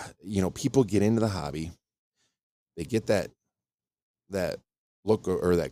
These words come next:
uh, train set, get it set up, they see it run around in circles, and either A, they can't afford it, B, they can't afford the space, um, or B, or C, you know, they just lose interest.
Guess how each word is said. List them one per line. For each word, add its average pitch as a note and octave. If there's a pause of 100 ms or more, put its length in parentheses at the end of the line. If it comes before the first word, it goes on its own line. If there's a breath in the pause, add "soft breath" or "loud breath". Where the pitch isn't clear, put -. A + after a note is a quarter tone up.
(140)
uh, C#2+ (140)
train A#2+
set, G2
get F#2
it F#2+
set G2
up, F#2 (120)
they F2
see G#2+
it G2+
run F2+
around F2
in E2+
circles, E2+ (280 loud breath)
and C3
either A#2+
A, A#2+
they A2
can't G2+
afford E2
it, E2+
B, G#2
they G2+
can't F#2+
afford E2+
the C2+
space, E2 (300)
um, E2+ (540)
or F#2+
B, A2
or F#2+
C, A2+
you G#2
know, G2
they G#2
just F#2
lose G2
interest. A2+